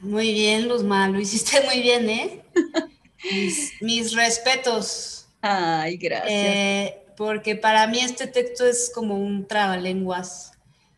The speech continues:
Speaker 1: desde el título, de la urbe a la ubre.
Speaker 2: Sí.
Speaker 1: Eh, tú no te trabaste, o sea, sí se te facilitó.
Speaker 2: Eh, pues sí.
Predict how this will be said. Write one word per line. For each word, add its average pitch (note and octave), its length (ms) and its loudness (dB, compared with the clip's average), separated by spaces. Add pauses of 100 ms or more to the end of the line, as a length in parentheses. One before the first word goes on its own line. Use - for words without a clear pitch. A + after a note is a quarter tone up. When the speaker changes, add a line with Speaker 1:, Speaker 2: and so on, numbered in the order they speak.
(260)
Speaker 1:
desde G3 400 0
el G3+ 160 -2
título, E3+ 720 -4
de F#3 180 -2
la F3+ 420 2
urbe F#3+ 440 -2
a F3 100 0
la E3 200 -4
ubre. D#3+ 460 -8 (360)
Speaker 2:
Sí. - 160 -2 (200)
Speaker 1:
Eh, D4+ 440 6
tú C4+ 80 0
no D4+ 180 2
te D4 140 -2
trabaste, A#3 580 4
o G3+ 60 -2
sea, G#3+ 160 0
sí A#3+ 200 -4
se C4 220 2
te G3+ 480 0
facilitó. G3+ 840 -6 (540)
Speaker 2:
Eh, G3+ 500 0
pues A3+ 260 6
sí. C#4+ 340 2